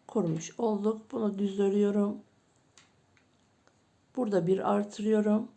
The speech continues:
Bu iki ilmeğimin ikisini bir örüyorum. Şöyle göstereyim. Bir, iki,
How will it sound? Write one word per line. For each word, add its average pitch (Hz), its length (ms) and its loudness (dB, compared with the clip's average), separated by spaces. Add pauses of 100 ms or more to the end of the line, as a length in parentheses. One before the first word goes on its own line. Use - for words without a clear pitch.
(360)
Bu - 100 -4
iki 214 280 -4
ilmeğimin 180 360 0
ikisini 185 560 -4
bir 196 380 -2 (1000)
örüyorum. 165 400 -2 (3500)
Şöyle 202 280 -16
göstereyim. 190 680 -8 (960)
Bir, 214 500 0 (2000)
iki, 208 540 0